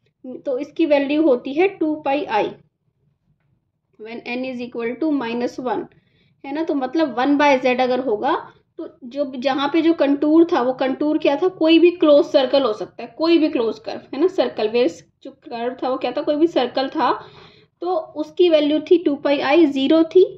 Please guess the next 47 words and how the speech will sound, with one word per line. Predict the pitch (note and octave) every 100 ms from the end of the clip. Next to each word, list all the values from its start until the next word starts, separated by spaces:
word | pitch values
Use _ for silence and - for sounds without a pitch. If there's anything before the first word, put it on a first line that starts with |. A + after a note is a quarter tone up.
| - _ D4+
जब | D4+ D4+ C4
n | D4 F4+
कुछ | D#4+ D#4
भी, | D#4
n | D4+ D4+
not | D4 C4+ C#4
equal | - B3 B3
to | D#4+
minus | C#4 G#3 F#3+ G3 G3
one। | F3+ G#3 _ _ _ _ _ _ _ -
तो |
अगर | E4 - D#4 F4 F#4+
हम | F4+ E4+
यहाँ | C#4+ D4 D#4+
से | F4
देखें | B3+ A3 - D4+
तो | E4+
इसकी | C#4+ - D#4+
value | C#4+ C#4+ D4
क्या | D4 C4
है? | D#4 D4+
इसकी | C#4+ - D4
value | C4 C4 C#4
है | D4 E4 -
five | B3 C#4 C#4+
by | C4+ C4+
two | - D#4 A4 A#4+ - _ _ _ -
into | C4+ D4+ F4+ G4 D#4
two | C4+
pi | C4 A#3+
I, | - G#3
इसकी | G3 - - E4
value | D#4+ D#4 D#4+
है | E4+ C4+
integral | C4+ D#4 D#4 D#4
की, | D#4+
तो | D#4+
ये | D#4 C#4+
हमारी | D#4 C#4 C4 C4+
आ | A#3
गई | B3 E4+
five | C#4+ A#3+ - B3
pi | A#3 -
I | A3 A3+
value, | G3 D#3 - A3+ - _ _ _ _ -
ठीक | E4+
है। | D4